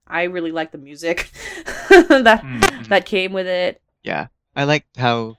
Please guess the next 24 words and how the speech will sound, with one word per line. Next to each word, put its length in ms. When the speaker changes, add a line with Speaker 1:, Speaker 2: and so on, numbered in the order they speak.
Speaker 2:
the, 200
you 60
would 100
have 180
to, 240
it 100
was 360
basically 400
a 100
bunch 220
of 120
managing 520
how 140
you 140
take 160
out 160
the 80
gun, 320
like, 120
all 160
his 300
arms 340
and 100
stuff, 260